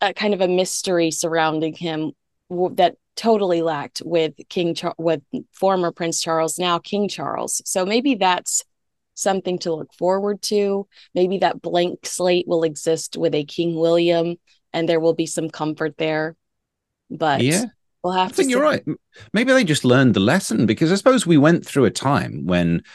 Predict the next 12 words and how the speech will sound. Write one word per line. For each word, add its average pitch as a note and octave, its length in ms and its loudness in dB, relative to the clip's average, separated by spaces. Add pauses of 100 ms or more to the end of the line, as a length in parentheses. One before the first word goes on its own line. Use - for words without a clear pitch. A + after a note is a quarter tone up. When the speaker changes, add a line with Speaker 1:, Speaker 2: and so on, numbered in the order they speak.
(480)
Speaker 1:
Prince A#2+ 260 2
Charles G2 440 4
was F2 120 0
being G#2+ 320 2
Prince D#2 280 -2
Charles, D2 480 -4
when G2+ 360 2
media B2+ 360 4
was A#2 200 4
different. D3 500 0
There D#2+ 120 -6
were D2+ 380 -6